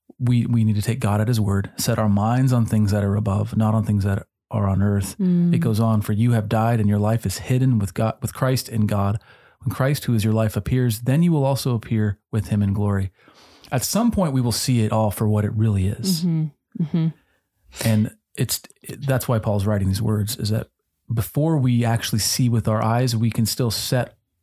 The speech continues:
Speaker 1: our minds on, that's what hope is. That's what
Speaker 2: Right.
Speaker 1: faith is,
Speaker 2: Right.
Speaker 1: is you're trusting in the things that you have yet to see.
Speaker 2: Yes. Right.
Speaker 1: Um, and a lot of couples, like, if you're a husband or a wife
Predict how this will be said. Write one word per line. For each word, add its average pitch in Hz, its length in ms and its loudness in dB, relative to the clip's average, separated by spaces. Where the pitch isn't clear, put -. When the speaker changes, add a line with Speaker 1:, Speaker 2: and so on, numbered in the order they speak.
Speaker 1:
our 110 100 -2
minds 113 380 2
on, 113 100 -2
that's 117 180 -2
what 117 120 -4
hope - 320 -6
is. 107 260 0
That's 110 160 -2
what - 80 -2
Speaker 2:
Right. 160 160 -2
Speaker 1:
faith 120 300 -2
is, 107 380 -2
Speaker 2:
Right. 156 420 -2
Speaker 1:
is 107 180 0
you're 107 240 0
trusting 127 500 0
in 110 80 4
the 110 80 2
things 110 240 0
that 107 80 -2
you 107 120 0
have 107 180 0
yet 117 280 -2
to 104 120 -4
see. 104 480 -2
Speaker 2:
Yes. - 340 -12
Right. 165 220 -4
Speaker 1:
Um, 107 200 0
and 107 220 0
a 123 60 -6
lot 120 200 0
of 104 80 -4
couples, 110 420 -2
like, 104 220 -2
if 113 120 -4
you're 113 120 0
a 107 40 2
husband 110 280 2
or 110 80 0
a 107 60 0
wife 110 360 0